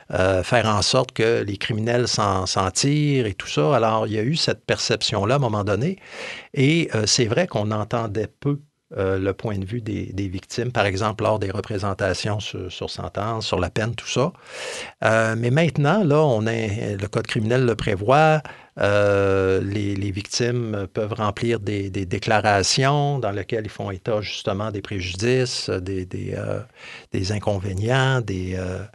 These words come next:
des, des, des, des, des, des séquelles, euh, dont ils ont été l'objet, là, suite à, à ces crimes-là. Alors, écoutez,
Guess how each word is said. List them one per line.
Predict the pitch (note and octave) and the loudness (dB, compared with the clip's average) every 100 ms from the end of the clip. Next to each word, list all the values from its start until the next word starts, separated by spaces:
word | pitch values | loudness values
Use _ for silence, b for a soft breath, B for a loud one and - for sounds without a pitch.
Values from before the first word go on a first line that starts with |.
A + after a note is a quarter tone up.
| b b b b _ C#3+ - | b b b b _ -20 -16
des, | - - | -14 -10
des, | - - | -10 -10
des, | - - | -10 -10
des, | - - | -10 -10
des, | - - | -10 -8
des | G#2 | -4
séquelles, | - C#3+ - C3+ F#3 F3+ A#2 G#2+ _ _ - | 0 0 2 0 0 -4 -8 -14 _ _ -12
euh, | F#2 G#2+ - - - - - | -8 -8 -8 -8 -10 -10 -8
dont | G2 G2 | -4 -4
ils | - G#2 | -2 -4
ont | G2+ | -2
été | F#2 A#2+ | -2 -2
l'objet, | G#2 F#2 G2 D3+ | -2 -2 -2 0
là, | C#3+ G2+ | 0 0
suite | - G#2+ - | -2 -4 -6
à, | - - A#2 | -8 -8 -8
à | G#2 | -6
ces | G#2+ | -6
crimes-là. | - G#2+ F2+ A2 F#3 B B B - | -4 -6 -6 -6 -8 B B B 0
Alors, | G#2+ A2 G#2+ - _ B B B B B _ _ _ - _ _ _ _ - | 2 4 2 -2 _ B B B B B _ _ _ -20 _ _ _ _ -4
écoutez, | C3+ - F#3 D#3 | -4 2 2 2